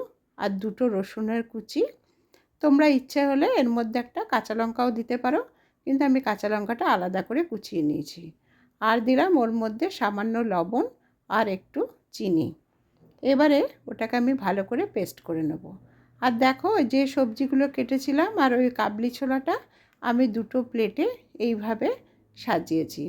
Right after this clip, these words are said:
মাঝখানে কাবলি ছোলাটা দিয়ে চারপাশে সবজিগুলো দিয়ে দেবে, পেঁয়াজ, গাজর, শসা, টমেটো, দেখতে বেশ সুন্দর লাগবে।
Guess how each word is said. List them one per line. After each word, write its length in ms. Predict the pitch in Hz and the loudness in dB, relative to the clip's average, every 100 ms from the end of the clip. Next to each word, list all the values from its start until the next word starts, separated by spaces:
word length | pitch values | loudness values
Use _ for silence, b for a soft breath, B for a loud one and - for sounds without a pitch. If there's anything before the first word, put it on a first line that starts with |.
| 175 | -6
মাঝখানে 480 | 196 220 202 269 262 | -2 -2 0 2 2
কাবলি 360 | 262 226 208 226 | 2 0 0 -4
ছোলাটা 400 | 247 247 233 233 | -2 0 0 -2
দিয়ে 220 | 226 247 403 | -2 -2 -2
চারপাশে 640 | 247 190 190 220 226 359 523 b b b | 0 0 0 -6 -4 -4 -4 b b b
সবজিগুলো 640 | - 240 190 240 214 240 381 | -2 -2 -2 -4 -2 0 0
দিয়ে 220 | 240 196 | 0 -2
দেবে, 260 | 170 147 165 180 | -2 0 -2 -4
পেঁয়াজ, 500 | 240 226 208 208 202 196 202 | -4 0 2 2 0 -2 0
গাজর, 500 | 190 185 196 190 190 | 0 0 -2 -2 -2
শসা, 500 | - 180 185 - 185 185 190 | -4 -6 -4 -2 -2 -2 -6
টমেটো, 380 | - 190 175 180 | -6 -4 -4 -4
দেখতে 340 | 202 262 269 302 | 0 0 2 0
বেশ 180 | 269 311 | 4 2
সুন্দর 380 | - 233 214 180 | 2 -4 0 0
লাগবে। 420 | 160 151 165 180 | 0 -2 -8 -12